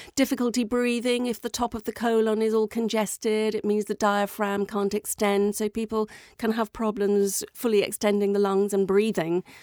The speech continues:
which is obviously, you know, a very unsatisfactory state of affairs. Uh, constipation,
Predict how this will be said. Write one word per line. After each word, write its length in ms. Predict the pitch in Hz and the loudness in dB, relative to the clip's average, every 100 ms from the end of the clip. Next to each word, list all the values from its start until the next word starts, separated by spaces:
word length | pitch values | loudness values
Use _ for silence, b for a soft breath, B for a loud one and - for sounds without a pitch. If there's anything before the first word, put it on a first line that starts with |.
| B B | B B
which 220 | 202 - | -4 0
is 180 | 196 233 | 0 0
obviously, 680 | 214 220 - 180 180 175 | -2 -2 -2 -4 -4 -4
you 100 | 208 | -2
know, 300 | 185 165 190 - | -2 0 -2 -4
a 60 | |
very 340 | 190 196 185 185 | -6 -4 -4 -4
unsatisfactory 800 | 190 185 185 180 - 185 - 180 | -6 -4 -6 -8 -8 -10 -8 -6
state 300 | 175 185 175 | -6 -6 -6
of 80 | - | -8
affairs. 720 | 180 - 202 196 190 196 202 - B B B B | -12 -2 0 0 0 0 0 -4 B B B B
Uh, 240 | - 214 214 | 0 2 2
constipation, 1200 | - 254 - 226 214 233 233 - 247 226 226 233 | 2 0 0 -4 -2 0 2 2 2 2 2 -2